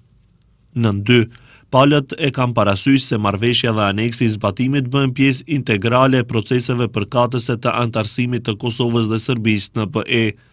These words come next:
Palët e kanë parasysh se, më njerë pas miratimit të marrëveshjes dhe këtij aneksi, ndërmjetësuesi i B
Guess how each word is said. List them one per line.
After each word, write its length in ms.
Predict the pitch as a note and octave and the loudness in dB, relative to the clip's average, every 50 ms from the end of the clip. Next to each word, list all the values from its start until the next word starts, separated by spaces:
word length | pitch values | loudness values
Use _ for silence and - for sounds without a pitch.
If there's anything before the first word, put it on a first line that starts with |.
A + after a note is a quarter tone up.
| _ _ _ _ _ _ _ _ _ - | _ _ _ _ _ _ _ _ _ 0
Palët 320 | A#2+ A2+ A2 A2 G#2+ - G#2+ | 2 2 2 2 0 -2 -2
e 40 | - | -2
kanë 160 | A2 G#2 G2 | -2 -2 0
parasysh 460 | G#2 G2 G#2 G2 - B2+ A#2+ A2 - - | 0 0 0 0 0 0 0 0 0 -2
se, 160 | A#2 G#2 F#2+ - - - - _ | -2 -2 -2 -6 -12 -20 -10 _
më 140 | B2 A#2 A2 | -2 -2 0
njerë 240 | A2 A2+ G#2+ G#2 - | 0 0 0 0 -2
pas 160 | A2 G#2 - | -2 -4 -2
miratimit 560 | B2 A2+ G#2 G#2 G2 - A#2 G#2+ G#2+ A2 G#2+ | -4 -2 -2 -2 -2 -2 -2 -2 -2 -2 -4
të 80 | - G#2+ G#2 | -4 -4 -4
marrëveshjes 560 | G#2 G2+ G2+ G#2 G#2 G#2 G#2 - A#2 A2 G2+ G#2 | -2 -2 -2 -2 -2 -2 -2 -2 -2 -4 -2 -4
dhe 80 | G#2+ F#2+ - | -6 -6 -6
këtij 260 | G#2 - A#2 G#2+ G2 F#2 | -6 -4 -2 -2 -2 -2
aneksi, 400 | F#2+ G2+ G#2+ A2 - - D3 C#3 C3+ - - - - - - | 0 0 -2 -2 0 0 -2 -2 -2 -4 -10 -20 -14 -6 -2
ndërmjetësuesi 840 | A#2+ A2 G#2+ A2+ A2+ G#2 - - C3+ C3+ C#3 C3+ C3+ - - A#2+ A#2 | -2 0 0 0 -2 -2 0 0 2 2 2 2 0 0 0 0 0
i 20 | |
B 160 | G#2 F#2+ G#2+ | 0 0 0